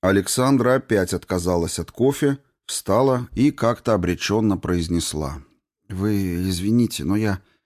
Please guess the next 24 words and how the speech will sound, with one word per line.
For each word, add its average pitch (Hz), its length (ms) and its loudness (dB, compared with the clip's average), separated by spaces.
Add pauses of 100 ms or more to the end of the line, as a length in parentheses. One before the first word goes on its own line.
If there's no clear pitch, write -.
(500)
не 107 160 2
смогу 104 380 0
принять 80 420 -4
ваше 71 260 -8
предложение. 76 760 -6 (180)
Оно 135 300 4
очень 127 280 0
заманчивое, 92 760 0 (500)
но 156 160 4
я 135 200 4
привыкла, 117 500 2
что - 180 -6
бесплатный 98 580 -2
сыр 120 240 -2
бывает 92 420 -2
только 101 300 -4
в 73 100 -6
мышеловке. 71 680 -6 (420)
Я 135 180 2
в 120 60 2
налогах 120 460 2
ничего 85 300 -2
не 76 100 -2
понимаю, 123 580 2